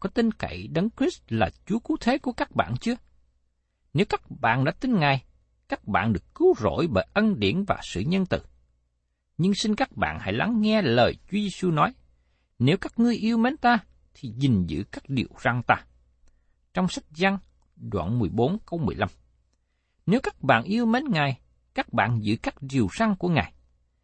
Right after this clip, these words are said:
Các bạn giữ các điều răn của Ngài không phải để được cứu rỗi,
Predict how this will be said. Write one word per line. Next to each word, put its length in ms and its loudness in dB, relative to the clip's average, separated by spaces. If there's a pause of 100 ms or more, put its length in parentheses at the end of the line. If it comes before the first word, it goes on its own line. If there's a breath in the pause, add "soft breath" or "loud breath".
(240)
Các 180 -2
bạn 300 0
giữ 140 2
các 180 -6
điều 220 2
răn 200 0
của 100 -2
Ngài 440 0
không 240 -4
phải 260 0
để 140 2
được 240 0
cứu 200 -2
rỗi, 160 4